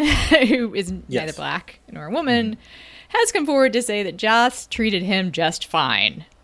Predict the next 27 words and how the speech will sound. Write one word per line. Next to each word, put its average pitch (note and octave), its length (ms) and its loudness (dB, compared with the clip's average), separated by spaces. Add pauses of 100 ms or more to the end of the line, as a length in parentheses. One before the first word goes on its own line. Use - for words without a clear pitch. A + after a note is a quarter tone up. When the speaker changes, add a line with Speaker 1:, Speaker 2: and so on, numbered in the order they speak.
(840)
Speaker 1:
<laughs> G4+ 60 6 (400)
So A3 680 4 (600)
I B3+ 100 6
don't D4+ 360 0
doubt - 320 -2
that. - 260 -8 (640)
Speaker 2:
Right. F#3+ 220 4 (600)
Speaker 1:
And G3+ 400 4 (140)
I A3+ 180 2
also A#3+ 340 0
don't G#3 300 -4
doubt D#3 400 -4 (180)
that D3+ 720 -8 (680)
it G3+ 100 2
is F#3 160 0
possible E3+ 540 -6
for D#3+ 180 -8
someone C#3+ 540 -8
to - 140 -12
be C3 520 -10
abusive G#3+ 760 -6
and D#3 140 -8
also C#3+ 480 -10 (200)
kind D3+ 420 -10 (120)
to C#3 400 -8 (220)
many C#3+ 240 -12
people. - 340 -18